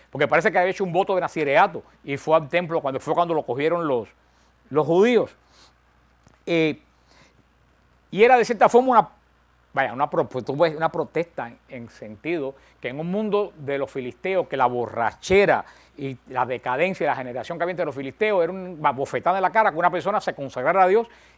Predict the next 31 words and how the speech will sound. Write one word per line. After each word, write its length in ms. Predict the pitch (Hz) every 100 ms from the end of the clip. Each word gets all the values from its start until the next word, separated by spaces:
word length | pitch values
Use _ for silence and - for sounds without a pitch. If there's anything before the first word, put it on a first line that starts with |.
| -
y 80 |
no 100 | 160
solo 200 | 170 247
que 80 | 262
se 120 | 214
consagrara 480 | 185 165 156 190 214
a 40 | 202
Dios, 180 | 220 -
que 120 | - 175
exhibiera 840 | 123 - 143 151 180 247 160 185 _ _ _ _ _ _ _
que 80 | 160
era 140 | 175
consagrado 800 | 185 180 160 143 151 170 175 120 90 _ _ _ _ _ _ _ _ _ -
a 140 | 143
Dios 220 | 143 202 -
con 160 | - 151
el 120 | 131
pelo. 520 | - 165 185 170 127 87 _ _ _ _ _ _ _ _ - -
Por 120 | 175
eso 180 | 208 220
todo 340 | - 247 254
en 60 | 233
el, 220 | 202 -
en 120 | 175
la 60 | 160
historia 220 | 139 214
de 40 | 214
Sansón 280 | 180 220
está 160 | 214 247
mal 200 | 202 160
tomada. 420 | 156 160 185 123